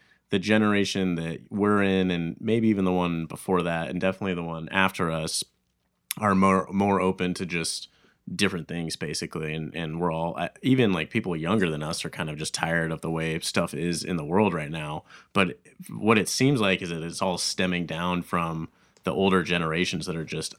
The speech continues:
unwilling to change on a lot of things. And even if, if you talk to those type of people, they're, or they're just unwilling to change on even, like, day-to-day things. So it's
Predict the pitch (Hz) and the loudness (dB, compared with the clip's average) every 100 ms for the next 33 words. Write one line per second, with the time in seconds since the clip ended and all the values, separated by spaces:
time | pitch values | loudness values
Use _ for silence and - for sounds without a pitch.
0 | - 95 90 87 87 85 80 80 - 90 | 0 2 2 2 0 0 -4 -6 -4 2
1 | 92 87 80 85 80 80 90 82 78 82 | 2 0 -4 -8 -8 -6 -6 -6 -4 -4
2 | 82 - - - _ - 127 117 117 - | -6 -8 -20 -20 _ 4 6 8 6 4
3 | - 123 107 95 92 98 101 82 - 90 | 0 2 2 -2 0 0 0 -4 -4 -4
4 | 82 - 95 87 82 82 80 - _ _ | -4 -2 -2 -2 -4 -4 -6 -8 _ _
5 | _ - 85 80 60 _ 123 101 92 92 | _ -6 -4 -4 -8 _ -2 2 2 2
6 | 87 90 90 85 82 82 92 85 82 82 | 0 2 2 0 -2 -4 -2 -2 -2 -4
7 | 82 85 82 76 - 90 82 82 92 120 | -4 -2 -4 -2 2 2 2 0 4 2
8 | - 80 - - 92 82 85 - | 0 -8 -8 -4 -2 -2 -4 -4